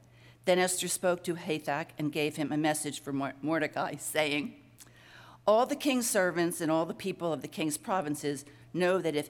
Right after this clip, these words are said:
any man or woman goes to the king inside the inner court without being called,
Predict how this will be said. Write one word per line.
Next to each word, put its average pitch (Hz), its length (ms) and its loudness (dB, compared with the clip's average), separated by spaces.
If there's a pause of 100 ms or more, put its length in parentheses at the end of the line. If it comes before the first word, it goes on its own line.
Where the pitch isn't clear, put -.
any 214 240 2
man 226 260 2
or 226 80 0
woman 196 340 0
goes 165 300 0
to 175 100 -4
the 175 100 -6
king 151 420 -2 (260)
inside 156 480 0
the 156 140 -6
inner 175 180 -2
court 175 400 -4
without 156 320 -2
being 208 240 -2
called, 160 480 -2